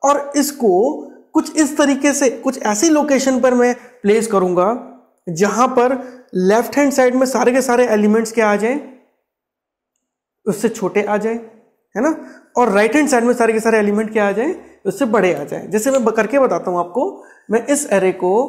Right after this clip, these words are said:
दोबारा से बनाता हूं और एक प्रोसेस करता हूं इसमें। क्या प्रोसेस करता हूं कि मैं फर्स्ट एलिमेंट को उसके करेक्ट प्लेस पर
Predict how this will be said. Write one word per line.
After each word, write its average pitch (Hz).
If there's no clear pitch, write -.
दोबारा 202
से 233
बनाता 175
हूं 220
और 226
एक 254
प्रोसेस 190
करता 196
हूं 180
इसमें। 214
क्या 220
प्रोसेस 208
करता 208
हूं 247
कि 269
मैं 247
फर्स्ट 294
एलिमेंट 208
को 262
उसके 247
करेक्ट 262
प्लेस 190
पर 165